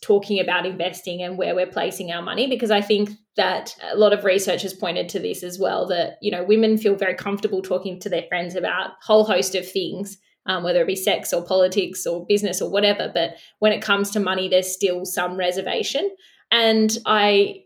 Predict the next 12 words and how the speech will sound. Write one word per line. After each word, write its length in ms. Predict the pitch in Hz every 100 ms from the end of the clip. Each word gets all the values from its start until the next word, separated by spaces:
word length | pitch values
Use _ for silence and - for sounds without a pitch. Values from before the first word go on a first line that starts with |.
| _
will 160 | 214 202
put 180 | 226 214
my 100 | 214
hand 360 | 202 185 190
up 280 | 175 202 -
and 180 | - 185
say 380 | - 170 175 196
that 280 | 202 185 -
I 220 | 190 190
am 300 | 190 180 190
not 300 | 180 - -
particularly 800 | 208 196 165 175 170 175 160